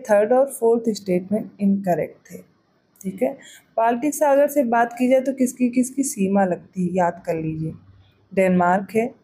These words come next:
जर्मनी है, पोलैंड, लिथुआनिया, लातविया, एस्टोनिया, रूस, फिनलैंड, स्वीडन, ये सारे देश हैं जिनकी सीमा बाल्टिक सागर से लगती है।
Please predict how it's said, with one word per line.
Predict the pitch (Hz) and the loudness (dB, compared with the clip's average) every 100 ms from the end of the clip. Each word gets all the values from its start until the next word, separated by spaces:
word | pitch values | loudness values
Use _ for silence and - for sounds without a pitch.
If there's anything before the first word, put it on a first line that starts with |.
| - | -10
जर्मनी | 190 190 196 202 208 226 269 | -8 0 2 4 4 2 0
है, | 247 240 262 _ - | 0 -2 -4 _ -4
पोलैंड, | 196 185 180 180 202 - _ _ _ _ - | 2 4 4 2 -2 -10 _ _ _ _ -6
लिथुआनिया, | 190 208 202 208 190 196 196 208 226 - _ 190 | 0 0 2 2 4 4 4 2 0 -6 _ -2
लातविया, | 190 196 196 208 196 202 202 214 - _ - | 4 4 4 2 2 4 2 2 -6 _ -10
एस्टोनिया, | 185 - 208 208 214 202 190 202 196 - 185 | -8 -4 0 2 2 2 2 0 -8 -14 -2
रूस, | 190 196 202 - _ _ _ _ _ _ | 0 0 -2 -10 _ _ _ _ _ _
फिनलैंड, | - 240 240 226 214 233 240 - | -2 2 4 6 4 2 -4 -14
स्वीडन, | - - 202 185 170 180 - _ _ - | -10 0 0 0 -4 -6 -16 _ _ -4
ये | 240 | -2
सारे | - 226 226 277 247 | 2 4 4 4 4
देश | 247 240 | 2 2
हैं | 262 220 | 0 0
जिनकी | 208 202 214 | 0 0 -4
सीमा | - - 233 202 202 202 208 | -6 -2 0 2 -2 -4 0
बाल्टिक | 208 214 208 208 | 2 2 0 -4
सागर | - 190 175 175 | 0 2 2 0
से | - 175 | -2 -4
लगती | 170 - 220 214 | -4 -6 -8 -4
है। | 185 | -4